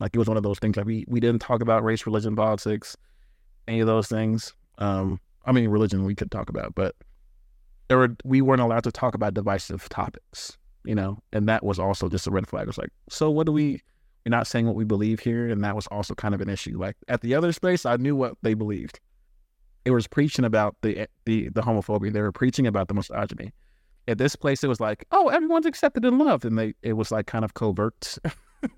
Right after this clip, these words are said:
Um, but during that time, I went to seminary, and I really think that's when everything took off in terms of, like, my understanding of the history. Like, that's the first time when I realized I had been mis-,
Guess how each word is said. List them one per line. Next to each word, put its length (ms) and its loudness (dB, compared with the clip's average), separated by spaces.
Um, 500 -2
but 120 2
during 240 4
that 140 0
time, 180 0
I 60 2
went 140 0
to 60 -8
seminary, 540 -2
and 120 2
I 60 8
really 240 4
think 240 -2
that's 240 -2
when 240 -4
everything 400 2
took 220 -2
off 240 -4
in 80 -2
terms 240 0
of, 100 -4
like, 300 -8
my 80 -2
understanding 520 2
of 80 0
the 80 -2
history. 720 -6
Like, 160 -6
that's 260 0
the 100 0
first 280 0
time 200 0
when 80 0
I 60 0
realized 320 2
I 80 0
had 140 -2
been 180 -4
mis-, 240 0